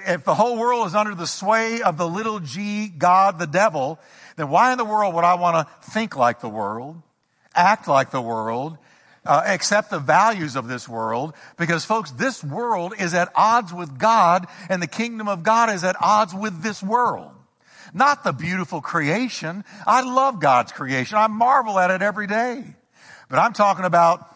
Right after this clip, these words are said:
the wicked thought patterns and lifestyles, the hostility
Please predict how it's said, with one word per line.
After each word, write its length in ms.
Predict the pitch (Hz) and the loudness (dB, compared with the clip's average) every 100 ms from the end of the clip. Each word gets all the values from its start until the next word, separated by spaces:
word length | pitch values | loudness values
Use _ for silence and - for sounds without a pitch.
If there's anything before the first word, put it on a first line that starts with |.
| _ - | _ -6
the 120 | 165 | -4
wicked 580 | 151 131 240 - 269 285 254 _ _ | -4 -2 -2 0 -2 -2 -10 _ _
thought 480 | - 247 226 - - | -4 2 4 2 0
patterns 560 | 165 147 127 120 110 | 2 2 0 -4 -8
and 220 | - 147 151 | -2 -2 0
lifestyles, 960 | 156 196 220 - - 160 139 123 117 | 0 2 0 -6 0 2 4 2 0
the 100 | 113 | -4
hostility 1000 | 139 185 175 - - 262 254 226 180 170 | 2 2 2 -2 -8 -4 -2 -2 -4 -8